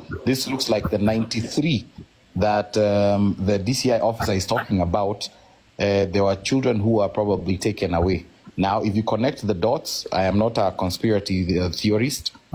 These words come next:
but if you connect the dots, the blackouts and all of that and the ambulances that were rushing to, to the airport, it looks like it's corroborating, zinashikana zote.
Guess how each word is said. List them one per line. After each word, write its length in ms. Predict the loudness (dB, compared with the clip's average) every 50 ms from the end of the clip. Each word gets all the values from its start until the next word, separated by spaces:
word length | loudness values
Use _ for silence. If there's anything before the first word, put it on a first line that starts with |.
| -10 -6 -4
but 180 | -2 -2 0 0
if 80 | 0
you 80 | 0 0
connect 400 | 0 0 0 0 0 -2 -2 -2
the 80 | -2 0
dots, 400 | 0 2 0 0 -2 -6 -14 -14 -16 -20 -20 -20 _ -2
the 120 | -2 -2
blackouts 600 | 0 2 2 2 2 2 0 0 0 0 0 0
and 140 | -2 0 2
all 160 | 2 2 2
of 100 | 2 2 2
that 200 | 2 2 2 0
and 140 | 0 0 0
the 60 | 0
ambulances 600 | 0 2 2 2 2 2 0 0 0 -2 -2 0
that 160 | 0 0 0
were 140 | 0 0 2
rushing 360 | 0 0 -2 -2 0 -2 0
to, 340 | 0 0 0 2 2 0 -2 -4 -8 _ _ _ -6
to 60 | -4
the 160 | -2 0 2 2
airport, 540 | 2 2 0 0 -2 -2 -4 -4 -4 -10 -14 -16 _ _ _ -4
it 120 | -4 0 0
looks 280 | 2 0 0 0 0
like 240 | 0 -2 -2 -2 -4
it's 100 | -4 -4
corroborating, 760 | -2 -2 -2 0 0 0 0 0 0 -2 -2 -2 -4 -4 -4 -4 -4
zinashikana 680 | -2 0 0 0 -2 -2 -4 -4 -4 -4 -2 -2 -2
zote. 360 | 0 0 -2 -2 -2 -4 -8